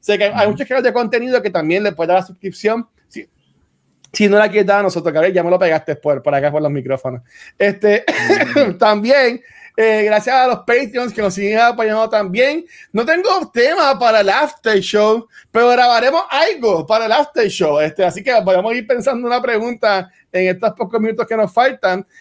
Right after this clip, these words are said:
Este, y recuerden que todo el contenido nosotros lo pueden conseguir en culturasecuencial punto com.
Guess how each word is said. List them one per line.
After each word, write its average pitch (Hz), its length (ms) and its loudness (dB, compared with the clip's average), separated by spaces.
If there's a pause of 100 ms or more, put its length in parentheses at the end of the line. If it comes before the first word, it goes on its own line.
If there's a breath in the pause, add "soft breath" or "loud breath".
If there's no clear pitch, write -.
(160 loud breath)
Este, 208 500 -2
y 311 240 0
recuerden 240 400 -2
que 226 100 -2
todo 214 160 -4
el 226 80 -4
contenido 240 420 -8
nosotros 240 200 -2
lo - 60 -4
pueden 202 200 0
conseguir 233 340 -6
en 226 100 -6
culturasecuencial 190 680 -2
punto 190 320 -2
com. 277 300 2